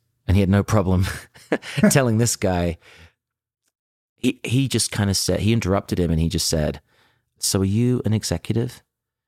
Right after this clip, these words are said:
And Pete said, "No, I'm, I'm actually, I'm a songwriter. I'm here. I'm, I'm signed to E M I, and I'm, was invited to the session just to help." And, um, and he said, "Ah, 'cause, um, 'cause I'm gonna do the lyrics,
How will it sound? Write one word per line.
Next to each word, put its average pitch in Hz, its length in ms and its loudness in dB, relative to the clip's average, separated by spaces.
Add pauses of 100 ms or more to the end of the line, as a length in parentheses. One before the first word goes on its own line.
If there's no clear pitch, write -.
(440)
And 85 140 2
Pete 87 180 -2
said, 82 320 -2
"No, 87 220 2
I'm, 76 340 -2 (240)
I'm 76 120 -2
actually, 65 680 -4
I'm - 80 -14
a 65 40 -6
songwriter. 65 460 -2
I'm 64 180 -2
here. 64 280 -2 (480)
I'm, 135 240 -20
I'm 135 120 -20
signed 131 260 -6
to - 60 -8
E 117 40 -4
M 120 100 -2
I, 123 240 -6 (800)
and 135 120 -2
I'm, 123 200 -2 (160)
was 113 140 -8
invited - 400 -6
to - 60 -20
the - 60 -10
session - 440 -6 (280)
just - 200 -6
to 60 60 -8
help." 62 300 -6
And, 65 300 -2
um, 64 380 -2 (840)
and 73 120 -2
he 78 140 2
said, 71 340 -4
"Ah, 107 340 2
'cause, 80 220 -2
um, 80 340 2 (1120)
'cause 90 240 -2
I'm 107 140 2
gonna 123 140 2
do 110 100 2
the 90 80 4
lyrics, 87 560 0